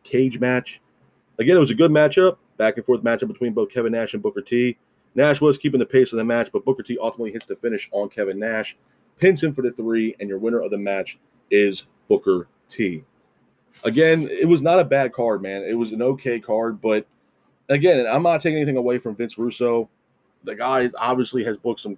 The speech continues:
incredible matches back in the day for early W W E days. Um, and some W C W matches weren't bad, but I feel like he got involved in a lot of matches that where he just should have just stayed in the back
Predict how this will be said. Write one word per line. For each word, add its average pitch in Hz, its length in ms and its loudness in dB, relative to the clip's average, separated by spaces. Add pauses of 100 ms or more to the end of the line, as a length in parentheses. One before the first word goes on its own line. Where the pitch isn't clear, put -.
(100)
incredible 135 420 2
matches 113 320 -2
back 110 240 0
in 104 80 -6
the 107 80 0
day 101 60 -2
for 98 120 -8
early 110 300 -2
W 107 220 -2
W 101 280 -4
E 104 120 -6
days. 98 400 -4 (640)
Um, 98 480 0
and 170 120 -2
some 202 220 4
W 170 180 4
C - 80 -8
W 139 180 6
matches 123 260 -2
weren't 120 180 0
bad, 127 280 0
but 98 80 -2
I 101 60 -4
feel 135 120 0
like 120 120 2
he 131 100 -4
got 117 260 -2 (220)
involved 113 360 -2
in 104 60 -2
a 104 40 0
lot 113 180 0
of 113 80 0
matches 107 380 -4
that 101 140 0
where 101 140 -2
he 110 140 -6
just 104 180 -10 (160)
should 139 200 -6
have 113 100 -4
just 110 120 -10
stayed 113 200 -2
in 95 60 -6
the 95 60 -8
back 104 380 0